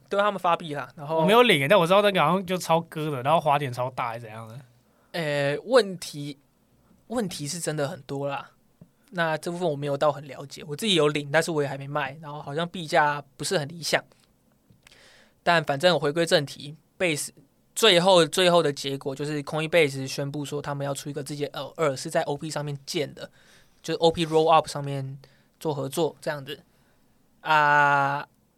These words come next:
Speaker 1: 好像也没有什么重点，因为 Coinbase 他们这条新链目前没有什么比较突出的生态跟项目。
Speaker 2: 确实啊，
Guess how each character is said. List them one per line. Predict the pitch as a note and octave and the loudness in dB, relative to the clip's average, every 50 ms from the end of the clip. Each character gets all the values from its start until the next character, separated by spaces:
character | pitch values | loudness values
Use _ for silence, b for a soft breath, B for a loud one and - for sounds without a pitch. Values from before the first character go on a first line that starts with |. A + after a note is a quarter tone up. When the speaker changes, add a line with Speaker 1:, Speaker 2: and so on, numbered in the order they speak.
| _ _ | _ _
Speaker 1:
好 | - - - - | -20 -10 -8 -6
像 | C#3 - C4 | -4 -4 -4
也 | G#3 | -2
没 | D#3+ | -2
有 | D#3 | -4
什 | D#3+ - | -4 -6
么 | C#3 C3 | -4 -2
重 | - F3 C#3+ | -2 -2 -2
点， | C#3 - - - - _ _ _ _ _ _ _ | -2 -8 -14 -16 -18 _ _ _ _ _ _ _
因 | - F#3 | -4 -2
为 | F3 F3+ | -2 -2
Coinbase | F3+ - F3+ F3+ F3 G3+ F#3+ E3+ D3+ - | -2 -2 -2 -2 2 2 2 2 2 0
他 | D#3 D3+ | -2 -4
们 | D#3 D3 | -4 -4
这 | D3+ D#3+ | -4 -4
条 | D3 D3 C#3 | -4 -4 -6
新 | - - D3 D3 | -6 -8 -8 -6
链 | D#3 D#3 D3 | -6 -6 -6
目 | D3+ D#3 D3 | -6 -10 -10
前 | - - D3 D3 C#3 C#3 b b b b b b b b b b b _ _ _ _ _ _ | -12 -12 -12 -12 -14 -16 b b b b b b b b b b b _ _ _ _ _ _
没 | - D3 | -6 -2
有 | D3+ E3 | -2 -2
什 | E3+ - D3+ | -2 -2 -4
么 | C#3 C3+ C3+ C#3 C3+ _ | -2 -4 -4 -4 -6 _
比 | - C#3 | -10 -4
较 | D3 D3 D3+ D3 C#3+ C#3 C#3+ C#3+ _ _ _ _ _ _ | 0 2 2 2 2 0 -2 -6 _ _ _ _ _ _
突 | - - D#3 D#3 | -10 -8 -8 -8
出 | - - F3 | -8 -6 -2
的 | D#3+ D3+ | -2 -2
生 | - - - C#3+ C#3+ | 0 -2 -2 -4 -4
态 | C#3+ C#3+ D3 C3+ - - _ _ _ _ _ _ _ _ _ _ | -4 -6 -6 -6 -6 -10 _ _ _ _ _ _ _ _ _ _
跟 | - D3 | -8 -8
项 | C#3+ - D3 C#3+ | -6 -6 -8 -10
目。 | C#3 C#3 F3 _ _ _ _ _ _ _ _ _ | -12 -14 -16 _ _ _ _ _ _ _ _ _
Speaker 2:
确 | - - D#3 C3+ | -8 -8 -6 -6
实 | B2+ - - | -8 -10 -16
啊， | C#3+ | -20